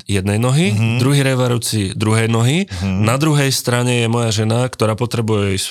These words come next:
Speaker 1: pomôcť s tým, že tam má hromadu vecí a musí to nejako ukorigovať.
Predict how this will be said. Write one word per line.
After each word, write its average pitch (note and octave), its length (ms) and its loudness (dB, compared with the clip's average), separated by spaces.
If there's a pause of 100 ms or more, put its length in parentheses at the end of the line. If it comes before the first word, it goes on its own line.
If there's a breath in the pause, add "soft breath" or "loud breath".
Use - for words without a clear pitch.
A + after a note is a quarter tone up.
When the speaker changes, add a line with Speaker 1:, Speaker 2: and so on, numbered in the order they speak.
Speaker 1:
pomôcť G#2+ 400 -2
s - 100 -6
tým, G#2+ 220 -2
že G#2+ 100 0
tam G#2+ 140 -2
má G#2 100 -2
hromadu G#2+ 380 0
vecí G2+ 260 -2
a G2 80 0
musí F#2+ 220 -4
to G#2+ 100 -4
nejako G2 380 -2
ukorigovať. G2 560 -4